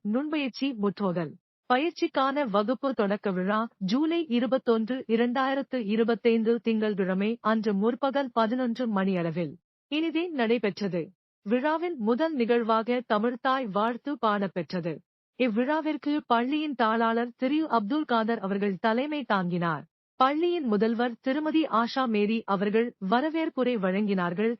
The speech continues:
இவ்விழாவின் முக்கியமான நிகழ்வான நோக்க உரையை கோவை மாவட்ட தமிழ் வளர்ச்சித்துறையின் துணை இயக்குனர் முனைவர் இரா அன்பரசி அவர்கள்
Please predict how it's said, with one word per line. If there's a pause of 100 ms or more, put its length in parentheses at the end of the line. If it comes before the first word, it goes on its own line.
(100)
இவ்விழாவின்
முக்கியமான (480)
நிகழ்வான
நோக்க
உரையை
கோவை
மாவட்ட
தமிழ்
வளர்ச்சித்துறையின்
துணை
இயக்குனர்
முனைவர்
இரா (420)
அன்பரசி
அவர்கள்